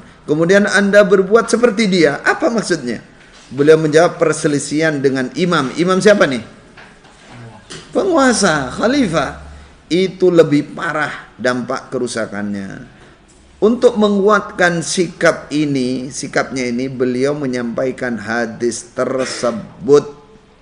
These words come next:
di atas tadi. Apa hadisnya? Balik lagi biar jelas. Nih, telinganya biar dengarkan nih, Saudara Jokam nih. Buka telinga, buka mata.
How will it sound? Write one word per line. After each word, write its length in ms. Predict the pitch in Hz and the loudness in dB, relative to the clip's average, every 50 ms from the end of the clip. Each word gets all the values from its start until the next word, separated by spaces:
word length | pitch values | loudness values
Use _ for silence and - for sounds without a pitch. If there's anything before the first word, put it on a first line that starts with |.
| _ - | _ -6
di 80 | 120 120 | -4 -4
atas 320 | 110 107 101 110 110 104 | -4 -4 -6 -8 -8 -8
tadi. 480 | 107 110 110 101 101 101 98 98 107 - - - - - - - | -6 -6 -6 -6 -6 -6 -8 -8 -10 -14 -18 -20 -20 -20 -20 -10
Apa 320 | - - - 170 160 143 139 | -2 0 0 2 2 2 0
hadisnya? 480 | 135 123 131 117 113 117 104 87 76 - - - - - - - - - - - - - _ _ _ _ _ | 0 -2 -4 -6 -6 -8 -10 -10 -12 -16 -20 -20 -20 -20 -20 -20 -20 -20 -20 -20 -20 -20 _ _ _ _ _
Balik 240 | - 110 131 123 131 | -8 -6 -4 -2 0
lagi 320 | 143 147 156 160 147 127 | 0 0 0 0 0 0
biar 240 | 117 110 120 123 120 | 0 -2 -2 -4 -2
jelas. 560 | 104 135 156 165 160 135 113 - - - - - - - - - - - - - - - - - - - - - - | 0 2 2 4 4 2 0 -4 -8 -12 -14 -18 -20 -20 -20 -20 -20 -20 -20 -20 -20 -20 -20 -20 -20 -20 -20 -14 -10
Nih, 320 | 107 123 120 113 107 98 85 78 | -6 -4 -4 -4 -4 -6 -8 -8
telinganya 720 | 104 113 123 127 127 135 135 135 143 147 143 135 131 120 - - - - - | -6 -4 -2 -2 -2 -2 -2 0 0 0 0 -2 -2 -4 -8 -12 -16 -12 -6
biar 160 | - 123 123 | -4 -2 -2
dengarkan 540 | 110 117 131 131 139 139 135 135 127 120 120 113 | -2 -4 -4 -4 -4 -4 -2 -2 -2 -2 -2 -4
nih, 240 | 107 101 95 90 | -4 -6 -8 -8
Saudara 320 | - 113 110 113 113 113 117 | -10 -8 -8 -6 -6 -6 -4
Jokam 400 | 120 120 113 117 113 110 107 101 | -4 -4 -4 -4 -6 -6 -6 -6
nih. 160 | 92 82 - - - - - - - - _ - | -8 -10 -14 -18 -20 -20 -20 -20 -20 -20 _ -10
Buka 260 | 123 135 - 151 131 | -8 -4 -2 -2 -2
telinga, 480 | 120 139 135 143 143 147 151 156 165 170 | -2 -2 -2 -2 -2 0 0 2 2 2
buka 320 | 165 151 135 120 139 131 | 0 0 -2 -2 -2 -4
mata. 640 | 143 143 139 - - 160 170 175 196 220 220 - - | -2 -4 -4 -2 0 2 2 2 2 0 -2 -6 -14